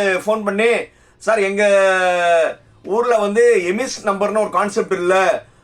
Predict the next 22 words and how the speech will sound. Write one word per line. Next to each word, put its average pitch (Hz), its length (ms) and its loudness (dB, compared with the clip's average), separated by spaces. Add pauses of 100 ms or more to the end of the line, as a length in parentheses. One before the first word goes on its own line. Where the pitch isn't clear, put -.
ஆனா 196 180 -2
எமிஸ் 208 380 -2
இருந்தாதான் 214 400 0
நீங்க 226 160 0
அடுத்த 190 220 -2
பேஜ் 208 340 0
போகுது. 202 640 0 (160)
எமிஸ் 202 420 -6
இல்லாம 202 440 0
எப்படி 202 240 -2
சார் 214 180 0
பண்ணணும்னா, 190 460 0 (920)
ஒண்ணும் 269 380 -2
இல்ல, 233 140 0
நீங்க 196 160 -4
அடுத்த 185 180 -4
பேஜ் 262 260 -2
போகணும், 233 260 2
அவ்வளவுதானே. 233 560 0 (260)
ஒன் 226 180 -4
டூ 247 160 0
த்ரீ 226 140 0